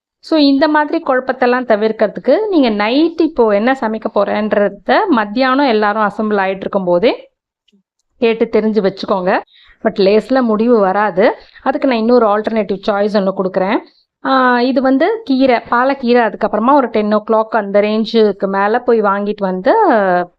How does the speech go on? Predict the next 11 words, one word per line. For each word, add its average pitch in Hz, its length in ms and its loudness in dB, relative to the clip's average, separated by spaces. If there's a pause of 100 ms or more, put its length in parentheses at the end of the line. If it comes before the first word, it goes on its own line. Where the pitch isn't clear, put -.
(260)
கீரை 226 340 0
அன்னைக்கு 190 380 -4
மசிச்சேன். 196 500 -6
So, 247 320 -2
அண்ணியோட 240 640 2
பிளேட்ல 214 240 -2
என்ன 214 340 0
இருந்துச்சுன்னா, 196 540 -4 (600)
சௌச்சௌ 262 340 2
முருங்கைக்காய் 208 420 -2
சாம்பார், 202 640 -4